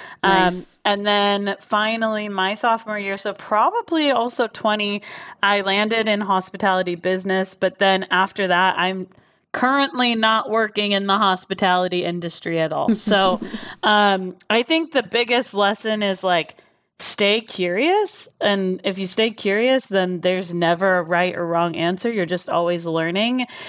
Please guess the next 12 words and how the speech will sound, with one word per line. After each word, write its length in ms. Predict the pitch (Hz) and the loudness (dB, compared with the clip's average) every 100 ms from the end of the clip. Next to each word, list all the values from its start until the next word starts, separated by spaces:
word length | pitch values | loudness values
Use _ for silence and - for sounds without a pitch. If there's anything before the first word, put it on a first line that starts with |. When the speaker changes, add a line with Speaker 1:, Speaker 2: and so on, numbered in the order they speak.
| - - | -16 -4
Speaker 1:
And 400 | 202 202 202 196 - | 2 4 2 0 -2
also, 360 | 226 233 285 277 | 0 2 2 2
if 120 | 262 | 0
you 120 | 240 | -4
figure 340 | - 220 285 | -2 -2 2
out 200 | 302 269 - | 2 2 0
things 300 | 247 254 - | -2 -2 -4
that 120 | 226 | -4
you 140 | 214 | -4
don't 320 | 196 185 196 247 | -4 -2 -2 0
really 280 | 269 294 | 0 2
like, 380 | 302 311 330 - | 2 2 2 -4